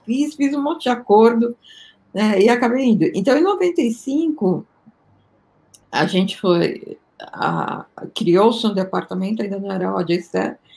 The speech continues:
e lá fui eu, feliz e contente, né, trabalhando nessa área. Mas, assim, tinha uma certa proteção, que ninguém queria que eu fosse pra rua, pra lidar com sucateiro e tal.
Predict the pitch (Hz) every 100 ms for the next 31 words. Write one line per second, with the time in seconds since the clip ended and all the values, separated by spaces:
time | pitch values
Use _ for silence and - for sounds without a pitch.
0 | - - - 202 208 240 233 277 240 233
1 | 214 240 254 269 262 262 202 190 - 151
2 | 151 160 185 170 185 185 190 190 185 208
3 | 175 165 160 _ - _ _ _ _ 175
4 | 226 302 349 247 202 190 - - 233 254
5 | 220 240 240 240 254 302 - 269 240 240
6 | 240 226 226 220 214 208 214 220 226 214
7 | - 196 196 214 - - 202 202 175 196
8 | 233 175 190 - - - _ 208 202 226
9 | 220 220 214 220 226 226 220 220 196 220
10 | 220 170 - - -